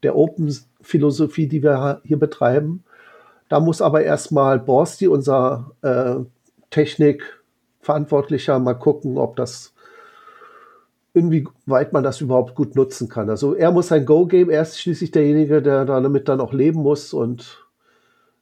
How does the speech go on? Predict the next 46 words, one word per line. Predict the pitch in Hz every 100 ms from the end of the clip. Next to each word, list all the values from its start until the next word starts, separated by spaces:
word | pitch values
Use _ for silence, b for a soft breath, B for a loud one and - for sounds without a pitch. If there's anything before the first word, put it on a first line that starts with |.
| _
ähm, | 120 120 120 120
wenn | 139 156
er | 151
s-, | 147 - - -
sagt, | 147 143 147 -
„Ja, | 165 214 233
das | 180 117
geht | 147 -
genauso | 120 151 156
gut | 127 147 147
und | 120
hier | - 143 139
könnt | 143
ihr | 147
mal | 123
testen“, | 117 - 160 156 -
dann | 139 123
machen | 127 127
wir | 123
vielleicht | 120 113 -
mal |
eine | 107
Probesitzung | - 139 139 127 139 - 123
und | 113 104
dann | 107
werden | 110 107
wir |
vielleicht | - 113 -
umsteigen. | 113 - 92 95
Aber | 151 135
bisher, | 127 - 185 180 165 170 165 b b b b b b _ _ _
keine | - 143
Sorge, | 127 131 143 135
bleibt | 123 123 127
es | -
erstmal | 139 123 127
noch | 120 -
alles | 135 120 -
bei | 101
Teamspeak, | - 233 - - 185 180
also | 131 135
auch | -
beim | 98
nächsten | 120 156 -
Mal | 131
noch. | 127 127